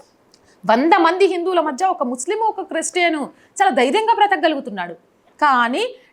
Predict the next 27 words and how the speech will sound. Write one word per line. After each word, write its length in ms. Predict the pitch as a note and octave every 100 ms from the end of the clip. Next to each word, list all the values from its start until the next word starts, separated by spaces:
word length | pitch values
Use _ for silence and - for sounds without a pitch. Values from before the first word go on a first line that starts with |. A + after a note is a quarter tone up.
| A3+
నలభై 440 | A#3+ E4 G4 A#4
మంది 240 | G4+ G4+
ముస్లిమ్స్ 440 | G#4 F#4+ F#4 G4 G4
ఉన్నా 260 | F#4 G4 B4 - _ _
వంద 200 | G3+ C#4+
మంది 240 | G#4 A4 A4
హిందువులు 320 | G#4 G#4+ G4+
బ్రతకలేకపోతున్నారు. 920 | G#4 G#4 G#4 G4+ G4 F#4 D#4 A#3+ E3 - _ _ _ _ -
ఇలాంటి 320 | C4+ G4 G4
సంఘటనలు 520 | F4+ D#4+ F#4+ E4+ F4+
జార్ఖండ్తో 540 | E4+ C4 F4 G4+ F#4+ F#4+
పాటు 180 | F#4
చాలా 260 | F4+ F4+ G#4
ఏరియాలో 360 | G#4 F#4+ F4+ D4+
జరుగుతున్నాయి. 440 | B3+ G#3 F#3 E3 _ -
అన్ని 200 | C#4+ A4 A#4
ముస్లిం 240 | A4+ A4 A4
ప్రాంతాల్లో 460 | G4+ G#4 G#4 G4+
జరుగుతున్నాయి 480 | F#4+ F#4+ G4+ F#4+ F#4
అక్క, 200 | F4+ F#4
నువ్వు 220 | F#4+ F4
అలా 160 | C#4 E4+
ముస్లింలు 380 | D#4+ E4 G4 F#4+
అందరినీ 300 | F#4 F#4+ F#4
అంటావంటే 400 | F4 F#4+ G4 G4
అందరినీ 420 | D#4+ G4+ A#4 G#4
అనట్లేదు. 460 | D4 A#3 F3+ F3